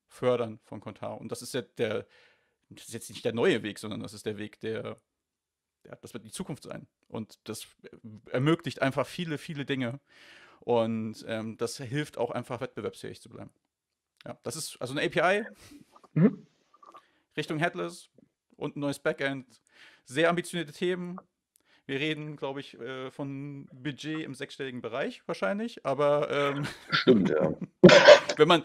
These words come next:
Speaker 1: wenn man, wenn man die Arbeitszeit umwandeln würde in Budget, die da reinfließen müsste, dann wird das wahrscheinlich ein größerer Akt werden, das alles umzusetzen. Aber umso wichtiger ist es halt, das, was du gesagt hast, dass das System wächst,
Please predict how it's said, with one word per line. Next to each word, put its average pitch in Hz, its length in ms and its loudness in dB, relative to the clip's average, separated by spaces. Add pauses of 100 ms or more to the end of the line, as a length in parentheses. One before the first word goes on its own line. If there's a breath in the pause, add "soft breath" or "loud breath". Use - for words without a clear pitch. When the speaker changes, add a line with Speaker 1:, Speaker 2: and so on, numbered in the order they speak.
(120 loud breath)
Speaker 1:
wenn 175 120 6
man, 180 160 8
wenn 170 80 2
man 185 120 6
die 160 100 0
Arbeitszeit 156 520 4
umwandeln 127 460 -2
würde 131 300 0
in 120 300 -6
Budget, 127 500 -6 (640 soft breath)
die 113 160 -16
da 113 80 -4
reinfließen 120 480 -8
müsste, 127 400 -10 (320)
dann 110 320 -8
wird 113 100 -14
das 117 120 -12
wahrscheinlich 110 320 -12
ein 107 60 -14
größerer 110 320 -12
Akt - 220 -18
werden, 101 140 -10
das - 140 -16
alles - 160 -16
umzusetzen. 117 560 -8
Aber 131 320 4
umso 131 180 -6
wichtiger 139 320 -2
ist 120 80 -4
es 117 140 -12
halt, 110 180 -4
das, 120 140 -6
was 113 80 -6
du 117 100 -14
gesagt 117 240 -8
hast, 113 240 -10
dass 120 200 -8
das 113 100 -14
System 110 320 -10
wächst, - 320 -10